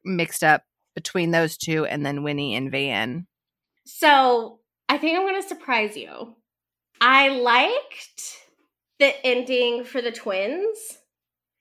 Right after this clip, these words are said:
Speaker 2: and I liked the ending for Van and Winnie.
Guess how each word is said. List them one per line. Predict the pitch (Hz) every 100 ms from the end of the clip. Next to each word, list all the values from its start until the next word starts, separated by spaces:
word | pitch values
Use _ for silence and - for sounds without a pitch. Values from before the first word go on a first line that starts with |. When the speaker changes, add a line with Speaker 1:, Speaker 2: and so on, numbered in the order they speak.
| _ _
Speaker 2:
and | 233
I | 240 233
liked | 226 220 302 -
the | - 277
ending | 262 254 247 240 233 233 _
for | - 247
Van | 226 214 214 208 208
and | - 208 190
Winnie. | 190 208 262 381